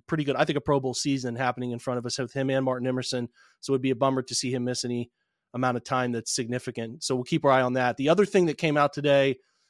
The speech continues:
uh, really didn't come out. It was just Joe Flacco kind of getting to Cleveland, arriving. And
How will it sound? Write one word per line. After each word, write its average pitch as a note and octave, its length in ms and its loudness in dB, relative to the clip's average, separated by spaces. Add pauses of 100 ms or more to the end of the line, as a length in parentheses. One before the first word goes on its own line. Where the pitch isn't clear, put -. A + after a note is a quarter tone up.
(280)
uh, B2 200 -2
really D#3+ 260 4
didn't C3+ 200 -2
come C#3 120 -2
out. C#3+ 140 4
It - 20 0
was C3 100 -2
just C#3 200 0
Joe C#3 140 2
Flacco C#3+ 380 2
kind C3+ 140 -2
of A#2 80 -10
getting C#3+ 220 0
to A#2+ 80 -8
Cleveland, C3+ 320 0
arriving. B2+ 480 2
And A#2 120 -6